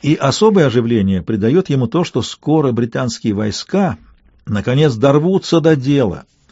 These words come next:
и, несомненно, разобьют американских недоумков.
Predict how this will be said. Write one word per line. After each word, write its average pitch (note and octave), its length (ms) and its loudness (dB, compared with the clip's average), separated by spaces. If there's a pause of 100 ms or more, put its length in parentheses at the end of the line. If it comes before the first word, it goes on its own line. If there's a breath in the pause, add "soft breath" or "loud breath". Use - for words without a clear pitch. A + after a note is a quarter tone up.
(640 soft breath)
и, C3 200 -4
несомненно, E3+ 540 4
разобьют D#3 720 2
американских C#3 720 0
недоумков. A2+ 720 -2